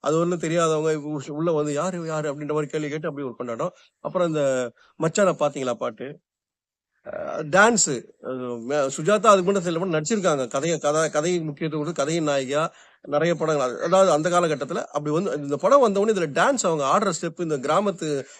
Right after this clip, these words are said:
ட-, நாட்டுப்புற பாட்டு சொல்லி கிராமத்து கலை, நலம் கலைந்த நடனம் சொல்றோம் இல்லையா, அது பண்ணுவாங்க பாருங்க. அவ்வளோ ஸ்கிரீன்ல வந்து பார்க்க பார்க்க சந்தோஷமும், முக்கியமா பாட்டு முடியும் போது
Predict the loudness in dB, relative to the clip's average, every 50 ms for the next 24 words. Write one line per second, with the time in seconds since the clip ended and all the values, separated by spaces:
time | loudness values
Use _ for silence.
0 | _ _ -4 0 4 4 4 6 4 4 2 0 -2 -2 4 4 6 6 6 2
1 | 0 0 0 0 0 0 -2 -2 -4 -6 -4 -4 -2 -2 -2 -2 -2 0 2 2
2 | 2 2 0 -2 -4 -4 -4 -2 -2 -2 -2 -2 -2 -2 0 0 0 -2 0 0
3 | -2 -2 0 0 -2 -4 -4 _ _ _ _ -10 -6 -4 -2 -2 0 -2 -2 -4
4 | -6 -8 -6 -6 -4 0 0 2 2 2 0 -2 -4 -4 -4 -2 -2 0 2 2
5 | 2 2 0 0 0 0 0 0 -2 -2 -4 -4 -2 -4 -4 -4 -4 -4 -4 -2
6 | 0 0 0 0 -2 -4 -4 -4 -4 -4 -4 -4 -4 -4 -4 -4 -6 -4 -4 -4
7 | -4 -4 -4 -6 -6 -6 -8 -14 -20 _ -12 -10 -6 -4 -2 -2 0 2 2 2
8 | 2 2 2 0 0 0 0 0 2 2 2 2 2 0 -2